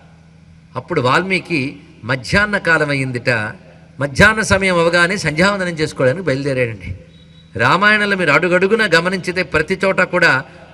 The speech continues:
ప్రొద్దుటి పూట, మధ్యాహ్నం పూట, సాయంకాలం పూట రాముడు గాని, లక్ష్మణుడు గాని, ఋషులు గాని సంధ్యాకాలం అవగానే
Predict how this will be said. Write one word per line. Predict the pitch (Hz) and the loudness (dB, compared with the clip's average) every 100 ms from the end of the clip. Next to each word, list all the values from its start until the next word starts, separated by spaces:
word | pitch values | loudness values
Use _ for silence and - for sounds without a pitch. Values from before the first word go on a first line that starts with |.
| - | -2
ప్రొద్దుటి | 151 156 190 208 | -2 2 0 0
పూట, | 185 175 | -2 2
మధ్యాహ్నం | 185 165 151 117 185 185 | 2 0 -4 0 0 0
పూట, | 170 175 175 | -4 -4 -2
సాయంకాలం | 170 165 160 190 180 175 165 | -2 2 2 2 0 0 0
పూట | 139 156 147 113 - - - - | -2 -2 -2 -4 -8 -20 -20 -6
రాముడు | 120 135 180 185 | 0 0 2 0
గాని, | 180 202 202 | 2 2 2
లక్ష్మణుడు | 143 - 131 196 185 | 0 0 -2 -2 0
గాని, | 185 190 | 0 0
ఋషులు | 147 185 196 | -4 -4 0
గాని | 180 160 127 - - - - - - - - - | 0 0 -6 -10 -20 -20 -20 -20 -20 -20 -20 -6
సంధ్యాకాలం | 151 185 175 226 233 226 214 | -6 -2 2 4 4 4 4
అవగానే | 170 214 233 226 185 160 | 2 4 4 4 2 0